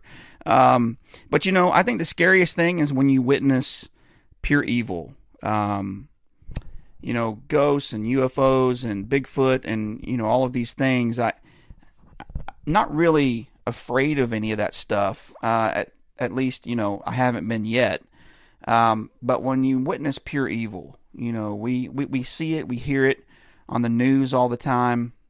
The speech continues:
Um, when I was younger, uh, we lived in an apartment complex, and a young lady, uh, had her apartment broken into. Uh, this guy tried to rape her, and he cut her throat, and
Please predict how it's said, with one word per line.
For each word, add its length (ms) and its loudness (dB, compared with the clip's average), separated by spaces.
Um, 540 -6
when 140 4
I 80 6
was 200 0
younger, 460 2
uh, 140 -2
we 80 -4
lived 260 -2
in 80 -6
an 100 -6
apartment 440 -2
complex, 680 0
and 100 -6
a 40 -6
young 220 -2
lady, 400 -4
uh, 200 -4
had 240 -4
her 440 -4
apartment 460 0
broken 320 0
into. 580 -2
Uh, 240 -4
this 200 -10
guy 220 0
tried 220 -6
to 60 -10
rape 400 2
her, 340 0
and 100 -4
he 60 -12
cut 180 -2
her 80 -2
throat, 600 2
and 320 -10